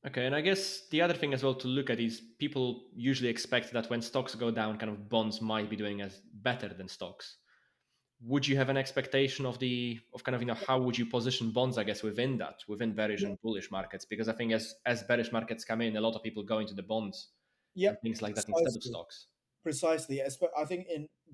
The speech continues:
Speaker 2: bearish markets, people are risk off. Hence, they'll naturally rotate their portfolio into safer assets, that primarily being fixed income, largely, no, tilted more towards the investment grade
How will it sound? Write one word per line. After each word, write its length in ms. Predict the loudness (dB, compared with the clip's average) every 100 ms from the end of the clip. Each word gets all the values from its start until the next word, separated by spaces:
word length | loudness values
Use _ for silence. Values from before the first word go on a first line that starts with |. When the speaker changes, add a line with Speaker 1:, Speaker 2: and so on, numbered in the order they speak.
| -20 _
Speaker 2:
bearish 560 | -4 0 4 4 4 2
markets, 420 | -2 -2 -4 -8
people 300 | -8 -4 -2
are 100 | -2
risk 400 | -2 -2 -2 -4 _ 0
off. 360 | 0 0 -10 -20 _ _ _ _
Hence, 240 | -2 0
they'll 200 | -2 -2
naturally 480 | -2 -2 -4 -4 -4
rotate 560 | -2 -2 -4 -6 -6 -6
their 120 | -10 -10
portfolio 560 | -12 -8 -6 -4 -4 -6
into 200 | -8 -8
safer 760 | -6 -4 -2 -2 -2 -4 -4 -10 _ _
assets, 500 | -10 -8 -8 -8 -10 -16 _
that 180 | -12 -12 _ -8
primarily 560 | -6 -2 -2 0 -2 -4
being 240 | -6 -8
fixed 420 | -8 -8 -8 -10
income, 520 | -10 -10 -4 -4 -4 -10 _ _ _ -4
largely, 760 | 0 2 2 -2 -4 -4 -4 -10 _ -6
no, 160 | -2
tilted 440 | -2 0 0 0 -6
more 320 | -4 -2 -2
towards 560 | -2 -2 2 4 2 -4 _ _ _ _
the 180 | -2 0
investment 720 | 0 2 0 0 -2 -2 -2
grade 400 | 0 2 2 -2